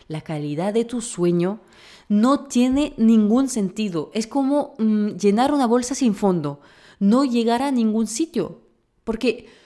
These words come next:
somos seres emocionales y espirituales también. Tengas o no prácticas como la meditación, es la esencia del ser humano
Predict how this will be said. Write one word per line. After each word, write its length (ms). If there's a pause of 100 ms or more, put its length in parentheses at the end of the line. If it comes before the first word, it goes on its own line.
somos 420
seres 360
emocionales 720
y 120
espirituales 840
también. 420 (600)
Tengas 440
o 100
no 220
prácticas 440
como 200
la 100
meditación, 720 (160)
es 260
la 100
esencia 600
del 160
ser 240
humano 460